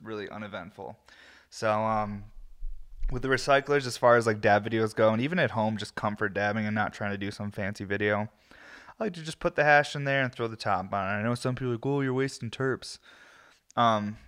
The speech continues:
I feel you on that one, but I live in Colorado and the terps are abundant. So, um, maybe it's just a luxury thing, but I, that's how I like to hit a recycler.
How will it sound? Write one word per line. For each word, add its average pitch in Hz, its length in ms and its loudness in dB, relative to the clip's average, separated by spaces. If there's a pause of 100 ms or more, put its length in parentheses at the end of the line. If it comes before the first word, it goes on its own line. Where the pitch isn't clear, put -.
(1040)
I 123 120 4
feel 127 300 0
you 120 100 2
on 107 180 -2
that 110 200 0
one, 98 320 -6
but 107 160 2
I 113 60 4
live 113 180 2
in 110 80 -2
Colorado 104 600 4
and 101 120 -2
the 98 60 -6
terps - 340 -4
are 101 60 -2
abundant. 98 540 -6 (520)
So, 98 400 -4 (480)
um, 101 400 -2 (1120)
maybe 101 180 -4
it's 98 100 -6
just 101 200 -8
a - 20 -4
luxury 101 420 -4
thing, 95 460 -12
but 104 160 0
I, 104 120 4
that's 113 280 2
how 113 80 0
I 101 80 2
like 98 200 -6
to 101 60 -10
hit 98 100 -10
a 98 40 -10
recycler. 92 640 -8